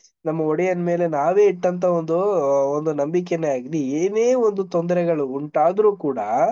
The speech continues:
ನಾವು ಯಾವುದೇ ಕಾರಣಕ್ಕೂ ಹಿಂಜರಿಬಾರ್ದು. ನಾವು ನಿಜವಾಗ್ಲೂನುವೆ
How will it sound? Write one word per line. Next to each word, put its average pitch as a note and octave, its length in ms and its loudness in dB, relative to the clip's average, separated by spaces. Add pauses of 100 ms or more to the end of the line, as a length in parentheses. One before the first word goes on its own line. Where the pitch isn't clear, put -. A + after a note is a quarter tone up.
(500)
ನಾವು C#3+ 840 0
ಯಾವುದೇ C#3+ 580 -2
ಕಾರಣಕ್ಕೂ C#3 520 -4
ಹಿಂಜರಿಬಾರ್ದು. B2+ 1200 -4 (460)
ನಾವು D#3+ 440 0
ನಿಜವಾಗ್ಲೂನುವೆ D#3 1160 0